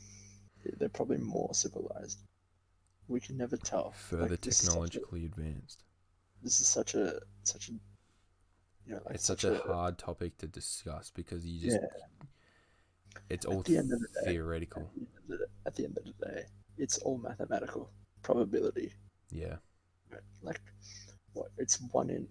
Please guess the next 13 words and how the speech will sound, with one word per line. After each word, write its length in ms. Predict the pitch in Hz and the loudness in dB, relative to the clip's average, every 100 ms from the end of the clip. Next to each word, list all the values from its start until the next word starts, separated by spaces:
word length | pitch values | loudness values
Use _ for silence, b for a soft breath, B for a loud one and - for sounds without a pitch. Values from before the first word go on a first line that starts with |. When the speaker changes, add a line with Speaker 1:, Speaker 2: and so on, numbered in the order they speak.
| 120 | 0
Speaker 1:
how 80 | |
many 140 | 135 131 | 2 2
planets 340 | - 120 123 | 0 -2 -2
are 100 | - | -2
there? 200 | 113 123 - - - | -4 -6 -10 -18 -6
Nine 260 | 107 107 | -2 -2
planets? 380 | - - 147 - _ _ _ _ _ _ _ _ _ _ _ | -4 -10 -10 -14 _ _ _ _ _ _ _ _ _ _ _
One 420 | - 113 113 120 - - | 0 2 2 0 -6 0
out 160 | 110 | 2
of 100 | 101 | 0
nine 380 | 110 107 110 110 | 0 0 0 -2
planets 600 | - 104 101 - - - - _ _ _ _ _ _ _ _ _ _ _ _ _ _ _ _ _ | -4 -4 -4 -2 -2 -2 -8 _ _ _ _ _ _ _ _ _ _ _ _ _ _ _ _ _
has 360 | 110 113 - | -2 2 0